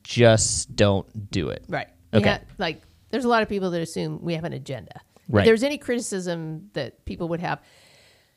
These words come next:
Speaker 2: So this falls into this <laughs> huge debate that still goes on in
Speaker 1: Uh-huh.
Speaker 2: our country, um, you know, to varying degrees in different states, but about how we do sex ed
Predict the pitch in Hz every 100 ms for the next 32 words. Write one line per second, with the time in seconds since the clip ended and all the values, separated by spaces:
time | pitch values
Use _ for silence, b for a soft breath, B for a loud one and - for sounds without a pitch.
0 | b _ _ - 294 269 - 196 339 -
1 | - - 254 247 240 240 220 190 185 -
2 | - - - - 277 - _ _ _ _
3 | - - - 254 370 415 392 320 240 180
4 | - - - 196 170 180 185 - 220 -
5 | _ - - - 247 254 220 202 180 147
6 | 165 214 - 120 135 196 170 - 156 180
7 | - b b b 214 185 180 175 175 -
8 | - _ - 202 170 165 - 190 202 202
9 | 196 190 185 196 185 180 175 170 160 180
10 | - 196 180 165 - 170 139 175 - -
11 | - - 175 196 - 190 170 202 202 180
12 | - - 208 196 185 175 170 196 185 -
13 | - - 82 -